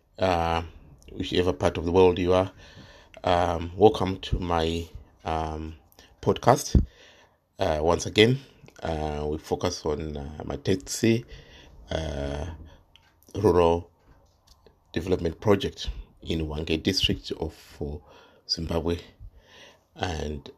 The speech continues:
um, today's topic is building solutions the practical way for communities around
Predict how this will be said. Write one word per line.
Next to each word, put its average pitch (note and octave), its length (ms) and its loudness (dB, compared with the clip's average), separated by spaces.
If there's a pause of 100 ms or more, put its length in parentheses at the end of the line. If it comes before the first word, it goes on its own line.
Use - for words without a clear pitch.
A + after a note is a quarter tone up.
um, D2 600 -6
today's - 480 2
topic - 720 -8
is E2 540 -6 (420)
building A2 480 2 (340)
solutions F2+ 920 0 (380)
the - 80 -4
practical - 680 -4
way D2 280 -4 (340)
for - 240 0
communities G2 840 0 (220)
around E2 680 0